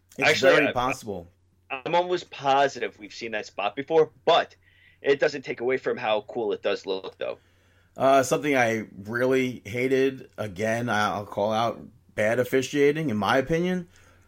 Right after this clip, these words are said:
Speaker 1: Flair and Asuka fighting outside, get to an eight count. Cone
Speaker 2: Mm-hmm.
Speaker 1: stops counting, they drop off the apron,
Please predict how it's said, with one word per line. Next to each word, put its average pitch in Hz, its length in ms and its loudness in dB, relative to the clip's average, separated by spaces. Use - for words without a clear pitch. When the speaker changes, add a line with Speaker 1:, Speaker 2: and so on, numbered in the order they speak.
Speaker 1:
Flair 170 300 6
and 160 80 6
Asuka 147 520 6
fighting 143 360 6
outside, 135 580 4
get 117 200 0
to 131 100 2
an 113 80 0
eight 127 220 2
count. 98 360 -2
Cone 147 280 2
Speaker 2:
Mm-hmm. 123 40 -4
Speaker 1:
stops 139 380 2
counting, 123 640 0
they 110 120 -2
drop 127 420 0
off 143 260 4
the 127 140 2
apron, 110 640 0